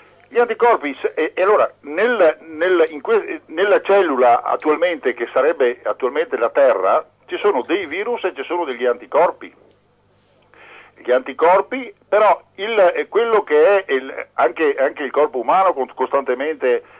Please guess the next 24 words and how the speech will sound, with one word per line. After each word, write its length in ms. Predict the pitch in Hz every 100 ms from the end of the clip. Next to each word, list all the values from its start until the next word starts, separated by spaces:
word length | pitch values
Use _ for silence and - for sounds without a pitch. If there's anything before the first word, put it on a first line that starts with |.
| _
diciamo 340 | 120 151 147
così, 320 | 113 113 147
è 100 | 127
attaccato 540 | 131 - 110 131 127 123
dai 160 | 117
virus, 360 | 107 123 104 92 -
però 380 | 185 151 180 -
ha 160 | 131 151
le 80 |
difese 380 | 151 156 147 170
immunitarie, 840 | 143 123 113 - 131 170 127 104 -
ha, 160 | 123 127 113
ha 140 | 127 139
gli 100 | 127
anticorpi 680 | 127 120 - 123 135 185
che 140 | 190 127
gli 100 | 127
permettono 560 | 127 120 147 156 120
tante 220 | 107 147 151
volte, 320 | 110 117 - - - - - - - _ _ _ _ _
e 160 | - -
sarà 160 | 185 185
molto 260 | 247 247
difficile 680 | 214 143 233 240 233 156